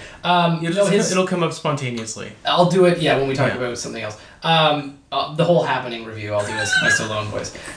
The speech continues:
Speaker 1: Um, no, the kid's mom has Stallone come pick him up from military school, and they've never met. And then they even say, he even says in it, like,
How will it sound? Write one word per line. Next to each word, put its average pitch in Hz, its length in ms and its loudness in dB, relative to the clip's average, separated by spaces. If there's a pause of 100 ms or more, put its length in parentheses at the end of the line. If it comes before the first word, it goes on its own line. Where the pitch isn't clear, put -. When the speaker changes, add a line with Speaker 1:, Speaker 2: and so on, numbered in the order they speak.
(120)
Speaker 1:
Um, 170 400 2
no, 185 100 4
the 180 120 2
kid's 190 260 0
mom 170 360 4
has 156 300 0
Stallone 151 720 0
come 139 520 -4
pick 160 160 -2
him 147 120 2
up 135 200 0
from 135 140 -4
military 127 380 0
school, 120 680 0
and 110 360 0
they've 117 200 -4
never 131 180 4
met. 117 580 2 (500)
And 160 420 2
then 196 260 4
they 196 80 6
even 196 220 2
say, 185 260 2
he 185 160 2
even 170 140 2
says 180 180 2
in 185 60 0
it, 160 80 -4
like, 135 260 -4